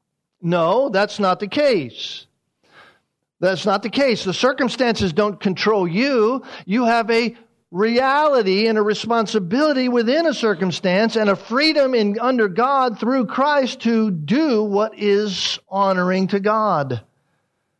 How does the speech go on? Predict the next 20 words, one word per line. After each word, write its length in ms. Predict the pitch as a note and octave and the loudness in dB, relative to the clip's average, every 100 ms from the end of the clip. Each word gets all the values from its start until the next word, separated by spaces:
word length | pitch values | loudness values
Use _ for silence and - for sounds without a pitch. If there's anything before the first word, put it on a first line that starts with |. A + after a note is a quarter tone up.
| _ _ _ _ _ _ - | _ _ _ _ _ _ -18
And 100 | A#2 | -4
so 120 | C#3+ | -4
if 120 | C3 | -2
you 60 | D3 | 0
got 240 | D#3+ D#3 | 0 0
mad, 580 | D3+ F3+ G#3+ F3 F3+ F#3 | -2 0 2 2 0 -2
sinfully 500 | - G#3 G3 F3+ F3 | -2 -2 0 0 0
mad, 460 | F3 A3 G#3 F#3 F#3+ | 0 2 2 2 0
it 120 | E3 | -2
wasn't 420 | F3 F#3 F3 E3 | -2 0 -2 -2
because 480 | D#3 D3+ E3+ D3 C#3 | -4 0 0 0 -4
the 140 | D3+ | -6
circumstance, 760 | - A3 C#4 F3+ C#3+ D#3 D3 D#3+ | 0 0 2 -2 -2 -2 -2 0
it 60 | |
was 140 | D#3 D3 | -2 -2
because 320 | D3 D3+ C#3+ | -2 -2 -2
you 240 | C#3 F3+ | 0 0
made 240 | D#3+ C#3 C#3+ | 2 0 -2
a 40 | |
choice. 720 | - B3 A#3+ C3+ A2 - - | -2 0 2 0 -6 -18 -20